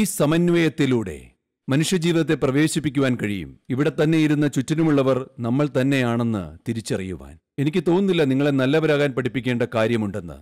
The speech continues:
എനിക്ക് തോന്നുന്നില്ല നിങ്ങളെ മറ്റുള്ളവരെ സ്നേഹിക്കാനും സംരക്ഷിക്കാനും പഠിപ്പിക്കേണ്ട കാര്യമുണ്ടെന്ന്. കാരണം ഇതിനെ സംരക്ഷിക്കുക എന്നത് നൈസർഗികമായ കാര്യമാണ്. ഈ അസ്തിത്വത്തിൽ തന്നെ അടിയുറച്ചിരിക്കുന്ന ഒരു വസ്തുതയാണത്. ഈ സമന്വയ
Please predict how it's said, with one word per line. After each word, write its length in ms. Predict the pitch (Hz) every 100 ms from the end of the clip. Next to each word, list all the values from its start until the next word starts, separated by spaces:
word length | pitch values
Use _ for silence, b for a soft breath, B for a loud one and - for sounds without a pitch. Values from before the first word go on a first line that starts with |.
| -
എനിക്ക് 240 | 143 156 185
തോന്നുന്നില്ല 380 | 180 196 185 156
നിങ്ങളെ 280 | 135 143 143
മറ്റുള്ളവരെ 460 | 131 151 143 143
സ്നേഹിക്കാനും 720 | 135 131 135 147 143 131 131
സംരക്ഷിക്കാനും 640 | - 123 139 135 120 131 117
പഠിപ്പിക്കേണ്ട 520 | 101 117 120 123 117
കാര്യമുണ്ടെന്ന്. 640 | 110 104 120 113 98 71 71 _ _ _ -
കാരണം 400 | 127 139 135 131 120 - _ _ _ -
ഇതിനെ 300 | 139 185 190
സംരക്ഷിക്കുക 580 | 165 147 165 170 170 147
എന്നത് 280 | 135 127 117 101
നൈസർഗികമായ 760 | 107 143 165 170 160 147 127 110
കാര്യമാണ്. 480 | 104 95 90 76 65 _ 127
ഈ 120 | 151 135
അസ്തിത്വത്തിൽ 640 | 127 - 185 180 170 147
തന്നെ 320 | 131 120 104 76 67 _ _ _ _ -
അടിയുറച്ചിരിക്കുന്ന 840 | 135 160 190 160 - 135 127 127 120
ഒരു 120 | 117
വസ്തുതയാണത്. 720 | 107 - 113 95 73 73 73 - _ _ _ _ _ _ _ _ _ -
ഈ 140 | 165 208 214 - _ -
സമന്വയ 500 | - 147 180 175